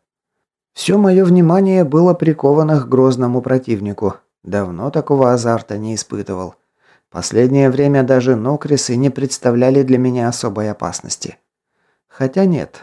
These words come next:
нокриса мы толпой убивали, но все из-за нехватки энергии. Птицы тоже не в счет.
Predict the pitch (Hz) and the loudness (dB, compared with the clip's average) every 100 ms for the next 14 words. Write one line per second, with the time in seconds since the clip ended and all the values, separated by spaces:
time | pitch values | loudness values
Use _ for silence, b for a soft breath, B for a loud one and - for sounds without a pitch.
0 | _ 127 110 135 156 170 156 - 135 135 | _ -10 -2 -2 -2 -4 -4 -4 -2 -2
1 | 139 131 139 - 185 - 113 113 104 90 | -2 -2 -4 0 0 0 -2 0 0 -2
2 | 92 98 _ 110 107 98 - 135 127 117 | -6 -16 _ -12 -12 -8 0 2 2 0
3 | 113 113 113 101 - 110 107 95 87 90 | -4 -6 -6 -6 -8 -10 -8 -8 -10 -18
4 | - _ _ _ _ _ _ _ _ 110 | -20 _ _ _ _ _ _ _ _ -2
5 | 117 - 180 175 - 110 113 127 135 127 | -2 -2 0 0 -2 -4 -2 -2 -2 -4
6 | - 104 90 | -6 -6 -6